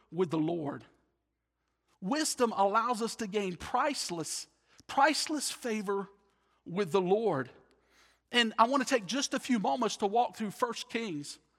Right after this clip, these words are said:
First Kings chapter three is where I'm gonna take off, but before we get to, to, to the verse, I can tell you in the first chapters, uh, the first chapter and the second chapter, there's a transition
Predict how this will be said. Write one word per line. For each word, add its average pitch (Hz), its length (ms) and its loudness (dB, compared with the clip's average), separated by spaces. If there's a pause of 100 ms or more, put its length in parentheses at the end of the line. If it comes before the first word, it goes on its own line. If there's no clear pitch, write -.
(400)
First 240 280 2
Kings 233 300 -4
chapter 208 400 0
three 226 260 -4
is 180 100 -2
where 208 160 0
I'm 196 140 0
gonna 190 220 0
take 220 280 -2
off, 220 240 2
but 196 200 2
before 269 320 -2
we 233 100 2
get 196 280 -8
to, 214 180 0 (360)
to, 285 180 -2
to 320 220 0
the 233 100 2
verse, 240 360 0
I 208 60 4
can 214 160 -2
tell 254 180 0
you 254 100 0
in 214 60 -4
the 202 80 -2
first - 400 -2 (300)
chapters, - 640 0 (220)
uh, 196 100 8
the 208 140 2
first - 340 -6
chapter 247 460 0
and 190 100 -2
the 185 60 -4
second - 440 -2
chapter, 175 440 -2
there's 180 240 0
a 170 80 -2
transition 226 800 -2